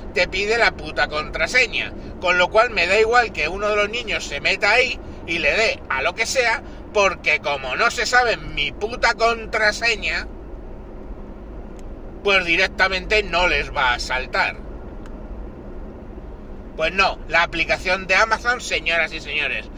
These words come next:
los que lo tengáis en la televisión puesta, tened cuidado porque se meten en la de canales, seleccionan un puto canal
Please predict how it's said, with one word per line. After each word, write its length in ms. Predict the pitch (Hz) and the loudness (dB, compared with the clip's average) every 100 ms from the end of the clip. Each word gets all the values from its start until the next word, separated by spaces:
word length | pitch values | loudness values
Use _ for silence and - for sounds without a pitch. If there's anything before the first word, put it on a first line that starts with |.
| - | -12
los 200 | - 160 | -2 -2
que 120 | - 139 | -2 -6
lo 160 | 139 | -4
tengáis 400 | 131 127 156 147 | -4 -2 -2 -2
en 100 | 135 | -6
la 120 | 131 | -6
televisión 520 | 127 127 127 135 170 156 | -4 -6 -6 -2 -4 -2
puesta, 380 | 180 - 117 - - - | -4 -4 -8 -8 -8 2
tened 320 | 180 185 185 | 4 4 2
cuidado 420 | - 214 254 262 285 - - | 0 2 4 2 0 -12 -4
porque 240 | 170 165 | -4 -4
se 140 | - | -6
meten 400 | 165 202 139 123 123 - | 0 0 0 -6 -8 -4
en 180 | 143 | -4
la 140 | 131 139 | 0 2
de 120 | 196 | 2
canales, 580 | 214 247 247 269 - - - | 4 4 6 6 2 -4 -14
seleccionan 640 | - 196 175 175 233 190 165 | -6 -2 -2 0 -2 0 -2
un 300 | 151 - - | -4 -6 -4
puto 320 | 247 233 226 | -4 -2 2
canal 380 | 220 233 247 | 4 4 2